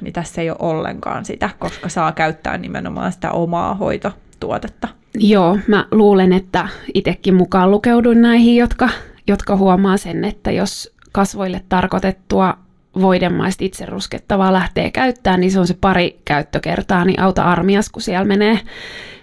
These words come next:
Speaker 2: menee jo tota iho, iho
Speaker 1: Mhm,
Speaker 2: tukkoon, et,
Speaker 1: joo.
Speaker 2: et, et siellä rupee, tota, tulee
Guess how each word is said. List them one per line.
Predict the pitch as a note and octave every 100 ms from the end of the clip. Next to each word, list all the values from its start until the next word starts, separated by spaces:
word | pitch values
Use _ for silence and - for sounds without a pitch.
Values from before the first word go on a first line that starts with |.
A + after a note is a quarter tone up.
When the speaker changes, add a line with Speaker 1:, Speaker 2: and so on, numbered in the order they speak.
| -
Speaker 2:
menee | F#3+ F#3 E3
jo | F3+ F3+
tota | A#2+ - A3+ - - - _ _ _ _ - _
iho, | C4+ C4+ B3+ -
iho | D#4 C#4
Speaker 1:
Mhm, | A3
Speaker 2:
tukkoon, | A3 G3 G#3+ F#3+ F3+
et, | F3
Speaker 1:
joo. | F3+
Speaker 2:
et, | E3+ F3+
et | D#3+
siellä | - D#3+ E3 _ _ -
rupee, | F#3+ F#3 F3
tota, | A3+ A3 G#3 F#3+
tulee | A3 F#3+ G#3+ C4+